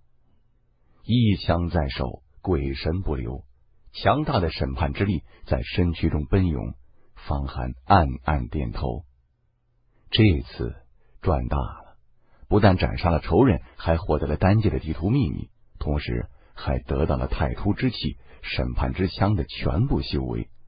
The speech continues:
审判之枪的本体强横，丝毫不在八部浮屠之下。所谓纪元神阵的阵眼，可以让人领悟审判之真谛，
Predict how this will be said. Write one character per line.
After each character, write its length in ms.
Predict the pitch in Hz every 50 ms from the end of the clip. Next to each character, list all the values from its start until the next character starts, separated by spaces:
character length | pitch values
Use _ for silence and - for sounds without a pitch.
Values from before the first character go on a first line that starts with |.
| - - - - _ _ _ _ _ _ _ - - - - - - _ _ _ _ _ _ _
审 320 | - - - 82 87 90 87
判 220 | - 95 92 90
之 100 | - 98
枪 220 | - - 98 107
的 80 | 95 85
本 280 | - - 80 87 104 107
体 220 | - - 65 58
强 380 | - - - 62 73 107 120 107
横， 180 | - 80 62 - - - - -
丝 300 | - - - - 104 98
毫 220 | - - 73 78 -
不 80 | - 80
在 180 | - 80 64 60 -
八 200 | 82 82 78 71
部 120 | - 67
浮 180 | 64 - - -
屠 160 | - 87 95
之 140 | - 71 69
下。 220 | - - - - - - - - - - - - - - -
所 160 | - - 90
谓 100 | 95 104
纪 120 | - - 107
元 200 | 90 90 113 117
神 260 | - - 87 120 -
阵 140 | 147 139 101
的 60 | -
阵 200 | - 147 117 76
眼， 280 | 69 67 60 62 - - - - - -
可 160 | - - 85
以 40 | 82
让 180 | 78 73 71
人 120 | 80 90 82
领 220 | 71 64 58 67
悟 120 | 85 85
审 240 | 76 - - - 64 60 60 64
判 260 | - - 90 73 67
之 120 | - - -
真 200 | - 95 98 110
谛， 200 | 107 87 -